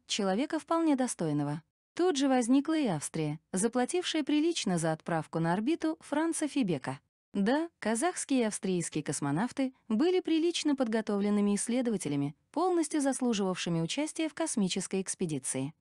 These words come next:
Но их ради экономии отправили вдвоём на одном корабле с Волковым в качестве командира экипажа. Вернуться, соответственно, тоже могли только три человека,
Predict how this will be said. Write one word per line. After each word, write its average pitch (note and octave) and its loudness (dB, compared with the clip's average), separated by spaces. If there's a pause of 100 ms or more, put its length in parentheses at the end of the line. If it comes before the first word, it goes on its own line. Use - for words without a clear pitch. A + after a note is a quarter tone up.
(260)
Но A3+ 6
их D4+ 4
ради C4 2
экономии A3+ 2
отправили D#4+ 0
вдвоём B3+ 4
на G#3 4
одном F#3 2
корабле D#3+ 0
с - -6
Волковым F3+ 0
в - -20
качестве E4+ -2
командира F3+ 2
экипажа. C#3 -4 (320)
Вернуться, C#4 2
соответственно, C#4+ 2
тоже D#4 0
могли D4+ 2
только D4+ 0
три A#3+ 0
человека, D#3 -2